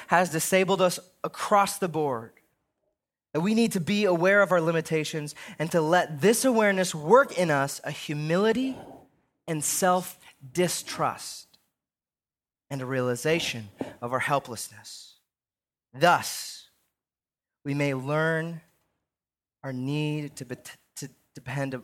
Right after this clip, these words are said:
on Christ, our Savior and our Lord, at every turn of the road, to practice that dependence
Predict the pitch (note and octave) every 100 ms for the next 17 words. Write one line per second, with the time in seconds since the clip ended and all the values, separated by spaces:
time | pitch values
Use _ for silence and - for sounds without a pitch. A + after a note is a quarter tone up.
0 | - B2 B2 C3 A#2 A2+ - - _ _
1 | B2 - - D3 C#3 C#3 C3+ B2 B2 A#2+
2 | A#2+ A#2+ - D3+ D#3 E3 E3+ - D3+ C#3
3 | C3 B2 A#2 A2+ A2+ - - - D3 -
4 | - E3 F#3 G3+ F3+ E3+ C#3+ C3 D3+ C#3
5 | C3+